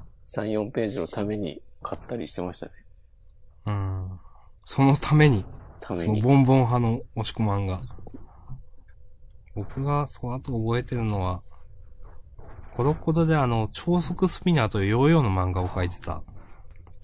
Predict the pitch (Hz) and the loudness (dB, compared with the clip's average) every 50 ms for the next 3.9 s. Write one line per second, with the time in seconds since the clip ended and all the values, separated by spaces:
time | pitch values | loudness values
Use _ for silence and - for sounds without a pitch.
0 | - - - - - - - - - - 143 139 139 135 110 95 95 - - 82 | -10 -10 -10 -10 -12 -12 -12 -12 0 2 4 6 6 6 4 2 -2 -6 -8 -10
1 | - - - - - - - - - - 120 123 120 - - 135 120 110 - 110 | -10 -12 -16 -16 -12 -10 -10 -8 -4 -2 -2 -2 -2 2 4 6 6 6 4 2
2 | 87 85 82 98 - - - - - - - - - 90 82 76 73 78 73 - | 0 0 -2 -4 -6 -12 -18 -18 -18 -20 -16 -10 -6 -6 -6 -4 -4 -6 -6 -2
3 | - 85 76 - - 80 76 76 76 69 67 - - - - - - - | -2 -2 -2 -2 -6 -6 -6 -6 -8 -10 -10 -12 -14 -16 -16 -16 -18 -18